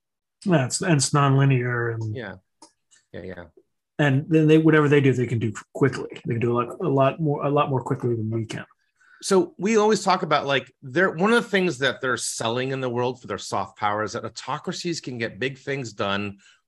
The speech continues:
Speaker 2: look at covid, but they can also make, just as they can make big solutions, they can make big mistakes, like the zero
Speaker 1: Like the cul-
Speaker 2: covid policy. Yeah.
Speaker 1: Or the Cultural Revolution, as an
Speaker 2: Or the
Speaker 1: example.
Speaker 2: Cultural Revolution, or, yeah, the Great Leap Forward. And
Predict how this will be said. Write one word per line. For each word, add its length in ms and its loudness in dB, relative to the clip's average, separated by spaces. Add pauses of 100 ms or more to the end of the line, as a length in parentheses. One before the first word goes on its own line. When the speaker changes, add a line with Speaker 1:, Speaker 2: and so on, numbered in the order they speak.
Speaker 2:
look 200 -6
at 120 -4
covid, 580 -6 (440)
but 120 2
they 100 6
can 120 0
also 240 2
make, 260 -2 (320)
just 180 0
as 120 -6
they 100 2
can 140 -2
make 240 -2 (160)
big 180 2
solutions, 600 -2
they 80 2
can 100 -8
make 180 -2 (160)
big 220 0
mistakes, 600 -4
like 160 -4
the 80 -4
zero 240 4
Speaker 1:
Like 100 6
the 20 4 (100)
cul- 180 6
Speaker 2:
covid 140 -2
policy. 400 -2
Yeah. 340 -2 (180)
Speaker 1:
Or 140 8
the 100 6
Cultural 400 6
Revolution, 800 6
as 100 4
an 60 6
Speaker 2:
Or 60 6
the 20 8
Speaker 1:
example. 320 4
Speaker 2:
Cultural 200 2
Revolution, 800 2
or, 140 2
yeah, 500 0
the 120 -6
Great 240 -6
Leap 180 -6
Forward. 640 4
And 220 -2